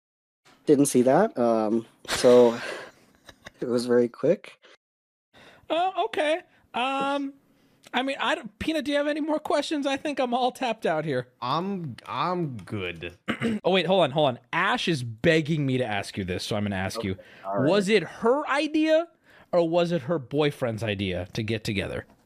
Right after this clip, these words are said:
Speaker 2: and, and do this?
Speaker 1: Um, I've got the impression that it was her idea. He, I was honestly not sure he'd be into it, but then, like, you know, we're, we're fooling around, and he was, like,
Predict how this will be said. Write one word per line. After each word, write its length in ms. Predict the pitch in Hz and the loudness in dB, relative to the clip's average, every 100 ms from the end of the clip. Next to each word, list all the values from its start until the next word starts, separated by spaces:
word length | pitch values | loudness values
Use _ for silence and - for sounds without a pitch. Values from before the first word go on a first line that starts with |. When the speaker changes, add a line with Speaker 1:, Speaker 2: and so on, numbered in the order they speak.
| _ | _
Speaker 2:
and, 160 | 107 104 | -6 -6
and 160 | 95 107 | -6 -6
do 140 | 95 | -6
this? 320 | 80 - - _ _ _ _ _ _ - | -6 -8 -12 _ _ _ _ _ _ 2
Speaker 1:
Um, 560 | 131 143 147 143 127 - | 6 6 6 6 4 2
I've 280 | - 240 240 | 4 4 6
got 200 | 208 175 | 4 2
the 100 | 156 | 2
impression 500 | 139 127 135 120 117 | 2 4 4 4 2
that 80 | 117 | 4
it 80 | 98 | 4
was 160 | 98 - | 0 0
her 220 | 113 107 | 2 4
idea. 400 | 107 110 110 107 107 _ | 2 2 2 2 -2 _
He, 160 | 127 - - | -4 -2 4
I 100 | 190 | 6
was 160 | 160 | 6
honestly 400 | 139 139 127 135 | 6 6 4 4
not 240 | 123 120 - | 4 4 0
sure 220 | - 120 | 0 2
he'd 240 | 120 127 | 2 2
be 220 | 110 107 92 | 2 -2 0
into 260 | 123 151 | 2 6
it, 220 | 170 175 - _ _ _ - | 8 6 2 _ _ _ -4
but 140 | 107 | 0
then, 200 | 110 113 | 2 4
like, 340 | 104 92 90 - - _ _ _ _ - | 2 0 -6 -16 -20 _ _ _ _ -8
you 200 | 170 120 | -4 -4
know, 200 | 87 95 | -4 -6
we're, 200 | 98 98 _ - 139 | -6 -8 _ -8 -2
we're 160 | 113 - _ | -2 -2 _
fooling 280 | - 143 127 | 6 8 8
around, 360 | 117 113 110 110 | 8 6 6 4
and 100 | 101 | 2
he 120 | 113 | 0
was, 200 | 107 101 | 0 0
like, 360 | 101 98 - | -4 -4 -10